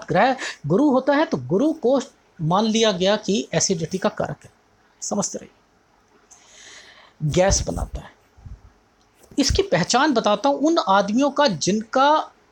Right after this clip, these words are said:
गुरु disturbed है, उन्हें भूख बहुत लगेगी, समझते रहना।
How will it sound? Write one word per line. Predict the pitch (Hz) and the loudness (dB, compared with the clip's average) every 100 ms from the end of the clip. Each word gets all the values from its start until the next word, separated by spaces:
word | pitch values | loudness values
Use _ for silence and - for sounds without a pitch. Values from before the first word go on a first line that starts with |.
| _ _ _ _ _ _ _ _ 143 | _ _ _ _ _ _ _ _ -10
गुरु | 131 190 277 | -2 0 2
disturbed | 254 170 - - 247 170 | 0 0 0 0 0 0
है, | 139 214 277 - _ | 0 0 0 -6 _
उन्हें | 214 294 | 0 2
भूख | - 269 | 0 0
बहुत | 240 277 | 0 0
लगेगी, | 285 208 - - - - - _ _ _ _ _ _ - | 0 -2 -6 -8 -6 -6 -8 _ _ _ _ _ _ -6
समझते | 226 190 - | -4 -4 -8
रहना। | - - | -12 -16